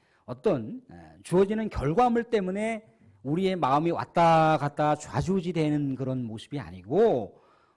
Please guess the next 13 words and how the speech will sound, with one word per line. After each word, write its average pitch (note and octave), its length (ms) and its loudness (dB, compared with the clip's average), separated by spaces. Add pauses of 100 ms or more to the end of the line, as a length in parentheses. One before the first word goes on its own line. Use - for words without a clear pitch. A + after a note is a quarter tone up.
(160)
우선 A3+ 440 0
먼저 D#3 640 0 (420)
하나님께 E3+ 1500 0 (300)
나아가라는 F2 760 -12
거예요. D#2 240 -20
하나님께 A#3+ 400 -6
예배드리라는 A#2 520 -4 (240)
거예요. F2+ 180 -20 (320)
왜? C#3 280 -2 (240)
나에게 G3 640 0
소산물을 G#3 720 2
많이 G3 320 0
주든지 G#3 680 -6